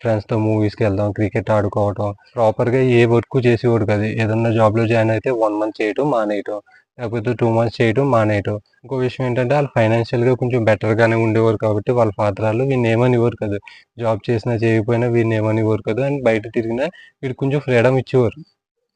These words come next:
So వీడే లైన్లోకి వస్తారు కదా అని చెప్పి ఫ్రీడమ్ ఇచ్చేవాడు. So అట్లా ఉండేది వాళ్ళ లైఫ్ ఒక అమ్మాయిని ప్రేమించకముందు. అంటే వాడికి నచ్చింది వాడు చేసుకునేవాడు,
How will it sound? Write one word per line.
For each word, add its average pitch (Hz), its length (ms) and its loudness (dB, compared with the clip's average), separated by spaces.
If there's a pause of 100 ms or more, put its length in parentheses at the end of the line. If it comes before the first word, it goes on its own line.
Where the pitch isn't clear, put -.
(340)
So 123 180 0
వీడే 110 280 2
లైన్లోకి 117 360 2
వస్తారు 110 340 -2
కదా 113 240 2
అని 113 180 2
చెప్పి 135 260 0
ఫ్రీడమ్ 113 380 2
ఇచ్చేవాడు. 104 460 -4 (400)
So 156 60 4
అట్లా 139 380 0
ఉండేది 131 340 4
వాళ్ళ 117 200 4
లైఫ్ 110 300 0 (160)
ఒక 113 160 -2
అమ్మాయిని 113 320 2
ప్రేమించకముందు. 110 880 -2
అంటే 123 300 0 (500)
వాడికి 117 300 -2
నచ్చింది 139 500 0
వాడు 127 220 0
చేసుకునేవాడు, 110 640 0